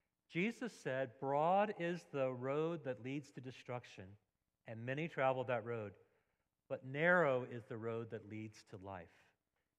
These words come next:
C S Lewis said, "In the end, people get what they really want."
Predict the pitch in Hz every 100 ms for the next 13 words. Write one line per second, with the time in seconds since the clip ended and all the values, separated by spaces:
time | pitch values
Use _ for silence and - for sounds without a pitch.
0 | _ - 165 160 160 156 160 165 156 165
1 | 151 151 151 160 156 143 139 139 _ _
2 | _ _ _ _ 160 156 160 123 139 135
3 | - 123 - 110 110 120 127 110 110 95